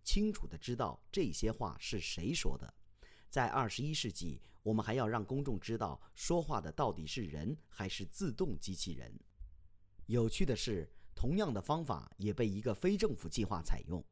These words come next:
这个计划由两位著名的美国媒体人发起，他们一个是保守派，一个是自由派。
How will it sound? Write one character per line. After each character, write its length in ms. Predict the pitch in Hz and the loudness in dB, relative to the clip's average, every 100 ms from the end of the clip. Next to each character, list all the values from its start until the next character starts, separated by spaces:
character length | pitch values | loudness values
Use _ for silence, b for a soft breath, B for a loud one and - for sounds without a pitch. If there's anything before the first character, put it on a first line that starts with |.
| - B B B B | -20 B B B B
这 160 | - 208 | 8 8
个 80 | |
计 220 | 117 117 107 | 6 2 2
划 260 | 104 87 - | 2 0 0
由 180 | 104 | 4
两 200 | 123 104 | 4 4
位 140 | 92 110 | 4 2
著 200 | - 202 | 4 2
名 180 | 104 110 | 2 2
的 140 | 117 | 2
美 180 | 95 80 | 2 0
国 160 | 104 | 0
媒 180 | 107 98 | 2 2
体 200 | 135 - | 6 6
人 180 | - 98 | 6 -2
发 180 | 147 104 | 2 0
起， 300 | - - - b b b | 0 -6 -8 b b b
他 120 | - | 0
们 120 | 110 107 | 2 2
一 160 | 98 | 0
个 160 | 147 143 | 2 0
是 200 | - 98 | 2 -2
保 260 | - 85 | 0 2
守 160 | - 85 | 4 4
派， 260 | - 90 - - | 2 2 0 -6
一 160 | - | -6
个 120 | 104 95 | -2 -2
是 140 | 104 | -2
自 240 | - - | 0 0
由 180 | 104 67 | 2 4
派。 240 | 76 - | 8 8